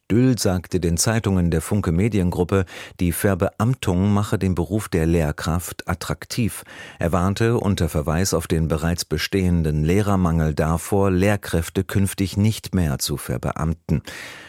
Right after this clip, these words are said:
Düll betonte zudem, dass dadurch kein Geld gespart würde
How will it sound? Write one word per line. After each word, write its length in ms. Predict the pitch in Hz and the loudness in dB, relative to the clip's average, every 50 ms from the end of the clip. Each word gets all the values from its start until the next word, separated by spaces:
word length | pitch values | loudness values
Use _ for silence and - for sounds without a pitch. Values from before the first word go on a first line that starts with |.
| - - - _ - | -20 -20 -14 _ -4
Düll 160 | 64 67 65 | -4 -4 -2
betonte 520 | 67 80 76 - 82 78 80 80 - 73 | -2 -4 -2 -2 0 0 0 0 0 -2
zudem, 560 | - - - 80 73 65 82 78 80 92 110 101 | -2 -2 -2 -2 0 0 0 2 2 2 2 2
dass 220 | 92 90 - - | 2 0 0 0
dadurch 440 | - 85 82 87 90 87 85 - - | 0 0 0 0 0 -2 -2 -2 -2
kein 340 | - 101 92 90 90 90 82 | 0 0 2 2 2 2 2
Geld 320 | - 92 101 - - - | 2 2 2 2 0 -2
gespart 480 | - 90 - - - 76 76 80 - 80 | -4 -4 -4 -2 -2 -2 -2 -2 -2 0
würde 320 | 87 90 92 87 98 | 0 0 2 0 0